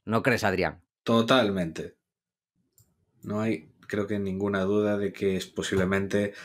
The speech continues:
Speaker 2: de los mejores libros que hay para empezar en bolsa, sin ninguna duda. Habla de ciclos, habla de sentido común, casos prácticos, tipos de inversiones. Absolutamente,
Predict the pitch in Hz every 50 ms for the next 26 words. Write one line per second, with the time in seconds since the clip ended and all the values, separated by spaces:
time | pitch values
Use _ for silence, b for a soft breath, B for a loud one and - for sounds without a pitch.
0 | B B B B B B B B B _ _ _ - 120 139 147 135 147 151 -
1 | - 156 135 120 104 - 107 110 104 101 98 98 - - 101 95 95 90 90 95
2 | 90 90 90 87 87 87 - 90 85 82 82 90 87 85 - - - - 92 85
3 | 82 82 85 90 85 82 85 90 98 98 98 98 98 98 92 92 98 92 92 87
4 | 82 82 - - 117 110 - 104 101 101 101 - 101 95 92 90 90 - - 90
5 | 85 92 90 87 85 - 85 90 101 110 107 107 104 104 - b b b b b
6 | - 101 92 - 90 85 - - 113 110 - - - - - - 107 107 104 104
7 | 95 - - - 101 95 - 95 87 85 85 85 90 101 95 92 92 87 80 -
8 | - 117 110 113 110 110 107 107 104 - - b b b b b b b - -
9 | 131 107 113 107 98 95 90 87 85 - 85 82 85 87 - - - -